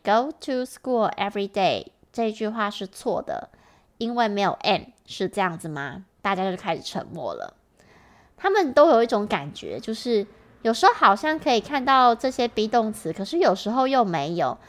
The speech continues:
反正就是看起来念得顺啊，或者是凭感觉吧。你是不是也有跟他们一样的感觉呢？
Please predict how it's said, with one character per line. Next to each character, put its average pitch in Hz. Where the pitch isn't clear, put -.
反 196
正 311
就 320
是 311
看 302
起 240
来 156
念 233
得 202
顺 220
啊， 185
或 233
者 196
是 208
凭 175
感 151
觉 -
吧。 -
你 214
是 359
不 330
是 330
也 285
有 240
跟 220
他 240
们 202
一 165
样 185
的 175
感 139
觉 131
呢？ 151